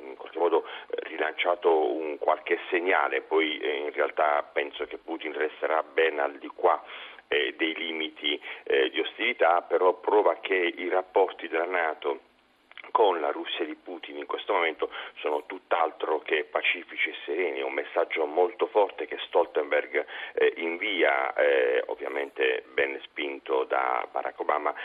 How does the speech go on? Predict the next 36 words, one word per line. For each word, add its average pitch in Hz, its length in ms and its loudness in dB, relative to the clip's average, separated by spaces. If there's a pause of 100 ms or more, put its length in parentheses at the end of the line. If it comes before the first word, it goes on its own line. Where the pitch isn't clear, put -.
(380)
alla 85 160 6
Russia 82 300 -2
di 92 100 -2
Putin 98 440 -4
e, 69 420 0
e 69 80 -4
la 67 120 -2
nato 92 260 -2
dichiara 69 500 -2 (160)
chiaramente 76 840 -2
che 69 280 -4
l'Ucraina 71 720 -2
è 71 100 0
un 71 180 0
paese, 73 480 2 (200)
eh, 62 580 4
integro 101 960 6
che 80 160 2
non 78 260 0
può 87 140 4
sopportare 82 600 2
la 71 100 0
perdita - 360 -2
della 73 120 2
Crimea, 95 500 2
eccetera, 76 460 2
eccetera, 71 400 2
eccetera. 80 360 2
Quindi, 90 240 0 (340)
eh, - 260 6
c'è 107 220 6
un 92 140 0
messaggio 101 440 4
molto 123 540 4
forte 104 560 6
sull'Ucraina 78 840 0